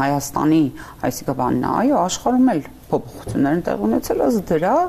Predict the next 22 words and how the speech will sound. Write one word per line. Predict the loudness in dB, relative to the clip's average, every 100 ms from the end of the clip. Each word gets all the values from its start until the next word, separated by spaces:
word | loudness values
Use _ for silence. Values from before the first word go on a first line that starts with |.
| -4 -18 -12
և | -2 2 2 0
արտաքին | -2 -4 0 2
հարաբերությունների | 2 2 0 0 0 0 2
մեջ | 0 0
է | 0
Հայաստանը | 0 -2 -2 0 2 2 0 0
այլ | 0 0 0
կերպ | -2 0 -2
արդեն | -4 0 2 2
ներկայանում, | 0 -2 -2 2 2 0 -4 -12 -6 0
և | 2 4
ներսում | 2 0 -4 -2 0
է | 2 0 -2
ժողովրդավարության | -2 -2 0 0 0 0 -2 -2 0
հաստատմամբ | -2 -2 -4 -2 0 0 -2 -4 -2
իր | -2 -6 -14 -16 -2
փոփոխություն | 0 0 -4 -6 -2 0 0
կրել։ | -4 -6 -10 -18 -10
Հիմա | 0 0 0 -4 -4
հարցը | 0 0 0 -2 0 0 0
հետևյալն | -2 -2 -2 0
է, | 0